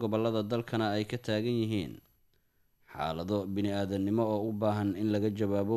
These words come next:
Wuxuuna sheegay ergeygu in loo baahan yahay gurmad degdeg ah oo bini'aadanimo. Ergeyga ayaa sheegay in dadku ay abaaruhu waxyeeleeyeen ay ka qaxayaan guryahoodii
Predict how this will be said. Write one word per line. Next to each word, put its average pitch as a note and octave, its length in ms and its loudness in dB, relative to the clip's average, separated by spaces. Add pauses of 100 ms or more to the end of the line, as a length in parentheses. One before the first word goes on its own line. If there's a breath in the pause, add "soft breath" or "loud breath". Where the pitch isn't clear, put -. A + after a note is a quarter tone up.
Wuxuuna G#2+ 320 2
sheegay G#2 380 2 (640)
ergeygu G2+ 500 -4 (640)
in G#2 160 2
loo A2+ 180 4
baahan A#2 380 2
yahay A2 320 2
gurmad A2 480 0
degdeg A2 380 0
ah G#2+ 100 4
oo G#2 160 2
bini'aadanimo. F#2+ 720 0 (960)
Ergeyga C3 500 2
ayaa B2 240 4
sheegay A2 680 2
in A2+ 240 2
dadku E2 480 -4
ay G2+ 240 2
abaaruhu A2 600 2
waxyeeleeyeen G#2+ 840 2 (100)
ay G#2 240 -2
ka A#2+ 160 -4
qaxayaan A2 560 0
guryahoodii G#2+ 640 -2